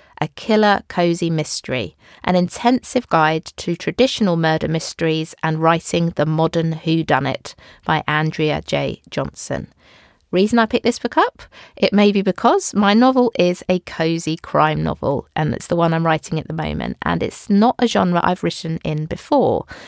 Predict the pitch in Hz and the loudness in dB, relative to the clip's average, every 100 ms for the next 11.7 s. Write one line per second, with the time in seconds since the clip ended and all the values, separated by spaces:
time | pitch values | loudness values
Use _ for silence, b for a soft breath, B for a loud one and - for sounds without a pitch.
0 | B - - 156 127 226 311 b b b | B -14 -2 0 2 0 -2 b b b
1 | - 165 180 233 226 202 185 - 233 277 | -4 0 2 4 4 2 0 0 -2 0
2 | 208 170 180 220 233 214 196 185 180 180 | 0 0 2 2 2 0 0 0 0 0
3 | 180 175 - 180 - - - 170 - - | 0 -4 -2 -2 -4 -4 -6 -6 -8 -8
4 | 160 156 156 - 165 185 226 - - - | -4 -4 -4 -4 -2 0 -2 -6 -10 -6
5 | - 226 294 214 151 - - - 185 180 | 0 0 2 2 2 -2 -8 -2 0 0
6 | 175 - 226 208 196 190 202 220 262 - | -2 -2 -2 0 2 4 4 4 2 0
7 | 151 - - 175 175 170 - 165 165 160 | -4 -4 -4 -2 0 0 -2 -2 -2 -2
8 | 160 156 147 71 - - - B B 180 | -2 -2 -2 -6 -8 -14 -16 B B 2
9 | 175 175 170 - 170 165 160 - - - | 2 4 2 0 -2 0 -2 -4 -2 2
10 | 165 160 156 160 160 175 196 - - 170 | 2 2 0 -2 -2 2 2 2 -2 -4
11 | 170 - - 160 - 147 147 | -4 -8 -6 -6 -4 -2 -2